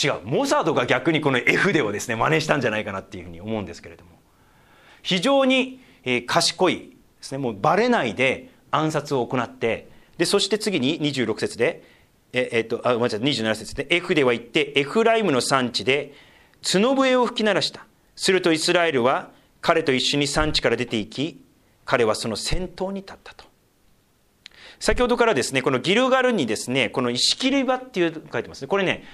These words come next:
石の像とも訳される言葉なんですよ。石の像。つまり、あのギルガル、覚えてますか？ヨルダン川を渡り、石を積み上げ、十二のですね、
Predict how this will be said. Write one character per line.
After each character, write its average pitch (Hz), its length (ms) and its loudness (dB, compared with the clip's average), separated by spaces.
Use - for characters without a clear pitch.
石 196 280 0
の 320 160 0
像 302 220 0
と - 80 0
も 120 100 0
訳 123 220 0
さ 156 140 0
れ 143 140 0
る 123 440 -2
言 160 100 -2
葉 147 140 0
な 107 80 -4
ん - 40 -12
で 80 60 -14
す - 100 -16
よ。 - 180 -16
石 135 200 -2
の 123 120 0
像。 92 240 -6
つ - 200 -2
ま 262 160 2
り、 113 160 -8
あ 185 120 2
の 214 360 0
ギ 240 140 2
ル 294 100 2
ガ 143 120 2
ル、 - 180 -12
覚 135 160 2
え - 20 0
て 147 80 -2
ま 135 100 2
す - 80 -8
か？ 131 380 0
ヨ 135 140 2
ル 151 100 0
ダ 147 120 2
ン 139 80 -2
川 117 180 0
を 101 100 0
渡 143 300 0
り、 131 340 -2
石 143 280 0
を 135 100 4
積 - 240 -6
み 180 160 2
上 185 120 2
げ、 110 300 0
十 156 180 2
二 156 140 2
の 117 120 0
で 110 80 -2
す - 100 -6
ね、 214 260 -2